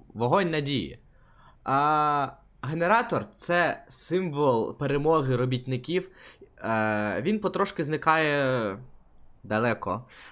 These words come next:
на сході і починає бути просто невеликим пунктом, невеликою частинкою серед масивних гор. А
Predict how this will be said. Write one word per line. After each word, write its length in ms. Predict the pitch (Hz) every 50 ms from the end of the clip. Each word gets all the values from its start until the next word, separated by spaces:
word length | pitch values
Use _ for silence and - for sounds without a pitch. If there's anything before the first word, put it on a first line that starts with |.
| - -
на 560 | 107 113 117 120 120 120 113 110 110 107 - - -
сході 600 | - - - - - - 120 113 104 110 - - - - - - - - -
і 480 | - 226 240 247 254 247 240 233 233 214
починає 680 | - 151 - - 135 127 151 165 160 151 151 147 143 131
бути 280 | 117 123 139 - 120
просто 360 | - 117 131 151 - - 127
невеликим 680 | 120 113 104 113 123 139 131 - 131 113 107 104 101 104
пунктом, 600 | - 147 160 156 - - 135 120 113 110 110 110
невеликою 440 | 110 110 127 127 135 127 127 113 107
частинкою 600 | - 107 104 - - 127 131 127 127 123 110 107
серед 320 | - - 107 101 104 98
масивних 480 | 98 92 92 - - 98 95 95 95 90
гор. 360 | 87 - - 78 73 73 - - - - - - - - -
А 580 | - 123 127 135 135 131 127 123 120 113 -